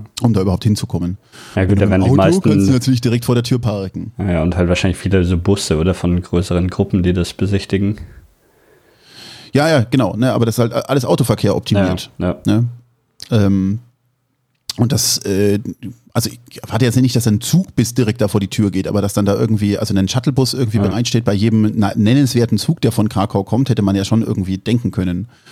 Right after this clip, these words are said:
Speaker 2: Ja.
Speaker 1: Oder, oder eben ein Linienbus, der da fährt oder was auch immer. Aber irgendwie ist das dann da alles so, pff,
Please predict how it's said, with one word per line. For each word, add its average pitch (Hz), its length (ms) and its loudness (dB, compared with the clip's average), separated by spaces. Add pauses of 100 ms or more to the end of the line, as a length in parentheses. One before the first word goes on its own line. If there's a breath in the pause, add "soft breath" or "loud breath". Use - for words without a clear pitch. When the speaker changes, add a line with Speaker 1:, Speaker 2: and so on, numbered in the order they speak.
(160 loud breath)
Speaker 2:
Ja. 95 120 0 (540 loud breath)
Speaker 1:
Oder, 90 340 2
oder 92 200 0
eben 101 180 0
ein 98 60 2
Linienbus, 101 580 2
der 95 140 0
da 95 80 0
fährt 95 320 -2
oder 92 180 -2
was 104 180 -2
auch 101 80 -2
immer. 117 300 0
Aber 120 220 0
irgendwie 117 260 2
ist - 180 -6
das 101 80 -6
dann 98 140 0
da 95 160 0
alles 101 240 -4
so, 98 220 -2
pff, - 140 -6